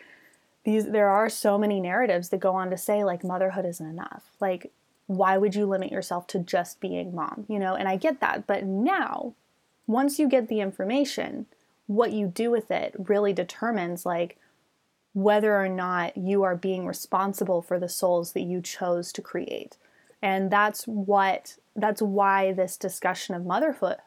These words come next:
motherhood is so important, because you are respon-, like, not,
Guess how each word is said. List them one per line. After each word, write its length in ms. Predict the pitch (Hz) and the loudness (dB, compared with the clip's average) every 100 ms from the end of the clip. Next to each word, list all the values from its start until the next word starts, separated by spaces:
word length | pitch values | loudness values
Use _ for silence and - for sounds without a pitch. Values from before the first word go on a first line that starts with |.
| - | -6
motherhood 440 | 208 220 262 202 | -2 0 2 2
is 160 | 185 180 | 0 -2
so 580 | - - 196 202 202 208 | -4 0 4 4 4 2
important, 760 | 208 180 - 311 - 294 - | -2 -6 0 2 2 -2 -8
because 320 | 208 208 180 | -6 -4 -2
you 500 | 180 196 240 254 254 - | -2 0 2 2 2 2
are 260 | 220 226 | 2 2
respon-, 400 | 214 208 - 214 | 0 -2 -2 0
like, 200 | 208 202 | 0 -2
not, 440 | 202 208 269 311 | -2 0 0 -2